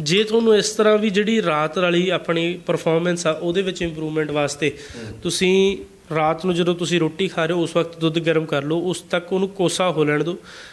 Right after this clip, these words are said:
Speaker 1: ਤੇ ਉਹਦੇ ਵਿੱਚ ਇਹਦੀ ਇੱਕ ਚੁਟਕੀ ਪਾ ਸਕਦੇ ਹੋ, ਪਰ ਅਸੀਂ ਇੱਦਾਂ ਦਿੰਦੇ ਨਹੀਂ ਕਿਸੇ ਨੂੰ ਖੁੱਲ੍ਹਾ।
Speaker 2: ਹੂੰ,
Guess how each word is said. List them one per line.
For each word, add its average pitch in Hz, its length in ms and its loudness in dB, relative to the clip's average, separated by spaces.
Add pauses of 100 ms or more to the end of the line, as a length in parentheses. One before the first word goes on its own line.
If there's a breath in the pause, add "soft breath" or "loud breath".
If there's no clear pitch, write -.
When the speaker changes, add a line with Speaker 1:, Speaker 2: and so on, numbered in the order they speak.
(180)
Speaker 1:
ਤੇ 190 60 -2
ਉਹਦੇ 190 220 4
ਵਿੱਚ 202 220 0
ਇਹਦੀ 202 180 0
ਇੱਕ 196 160 -4
ਚੁਟਕੀ 180 340 -4
ਪਾ 165 180 0
ਸਕਦੇ 180 240 0
ਹੋ, 190 40 -2
ਪਰ 190 160 0
ਅਸੀਂ 202 180 2
ਇੱਦਾਂ 190 200 2
ਦਿੰਦੇ 156 320 0
ਨਹੀਂ 147 120 -2
ਕਿਸੇ 143 220 -6
ਨੂੰ 143 80 -4
ਖੁੱਲ੍ਹਾ। 156 260 -4
Speaker 2:
ਹੂੰ, - 80 -14